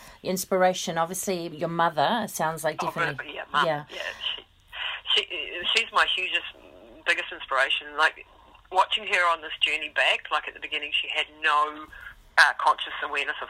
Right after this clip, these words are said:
Speaker 2: who she was or what she
Speaker 1: Mm.
Speaker 2: was. But after about nine or ten months, she started to have that awareness come back when we were doing this hyperbaric oxygen therapy, and her brain started to, you know, start to remember and
Speaker 1: Yes.
Speaker 2: realise what had happened. And she just fought,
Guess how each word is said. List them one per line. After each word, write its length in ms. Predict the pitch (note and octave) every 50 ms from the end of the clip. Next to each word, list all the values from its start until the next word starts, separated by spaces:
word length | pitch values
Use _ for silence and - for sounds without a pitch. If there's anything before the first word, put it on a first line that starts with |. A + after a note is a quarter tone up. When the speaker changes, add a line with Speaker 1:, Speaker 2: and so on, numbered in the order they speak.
| - -
Speaker 2:
who 100 | D#3+ D#3
she 140 | - - C#3
was 220 | C#3 C3+ C#3+ C#3+ -
or 80 | C#3
what 180 | C3 C#3 - - -
she 120 | - -
Speaker 1:
Mm. 40 | -
Speaker 2:
was. 220 | - - A#2+ E3+ E3 - - - - - - - - - - - -
But 100 | E3+ D#3+
after 240 | D#3+ D#3+ - - E3+
about 260 | D#3 E3 D#3 - -
nine 200 | D#3 D#3 D#3 D#3
or 80 | D#3 - - D#3+
ten 160 | D#3 D3+ D#3
months, 240 | D#3 D3+ D3 - -
she 80 | - - -
started 320 | - D#3 D3+ D3+ D#3 D#3 D#3 - -
to 240 | E3 D3+ D3+ D3+ D3
have 260 | - - - D3+ - -
that 120 | C#3+ D3
awareness 340 | D3 D3 D3+ D3+ D3 D3 - -
come 200 | - D3 D3 D3
back 220 | D3+ D#3 D3+ - -
when 120 | C#3+ C#3+ D3
we 60 | D3+
were 240 | D3 D3+ D3 - -
doing 160 | D#3 D3+ C#3+
this 80 | C#3+ -
hyperbaric 540 | - - D#3 D3+ - - - D3 C#3+ C#3 - - D#3+
oxygen 440 | D#3+ - - - D#3+ - D3+ D3+ D#3 -
therapy, 360 | - D3+ D3 D3+ - - D#3 D3+
and 80 | D3 D#3
her 80 | D3+ -
brain 260 | - D#3 D#3 D3+ D3+ - -
started 260 | - D#3 D3 D3 - - -
to, 160 | E3 D#3+ D3+ D3 - - - _ _ _ _ _ _ - F3
you 60 | E3
know, 180 | D#3 D3+ D#3+ D#3+ - _ _ _ _ - -
start 200 | - E3 - - -
to 80 | - D#3
remember 460 | D#3 D#3 D#3 D#3+ D#3+ E3 D3+ C#3+ C#3+
and 200 | C#3+ D3 G3 F#3+
Speaker 1:
Yes. 160 | F#3+ F3+ F3
Speaker 2:
realise 400 | D#3+ D#3+ F3+ E3 D3 C#3+ C#3 -
what 140 | D#3 D3 -
had 80 | - -
happened. 340 | F#3+ E3+ - - D#3 - - _ - - - - - - - - - - - - - -
And 400 | D#3+ E3 E3 E3 D#3 D#3 D#3 D3+ D#3 D#3+ D#3 - _ _ _ _ _ _ _ - - -
she 120 | G3+ G3 F#3
just 180 | F3 D#3+ - - - - - -
fought, 320 | E3+ E3 E3 D#3+ - -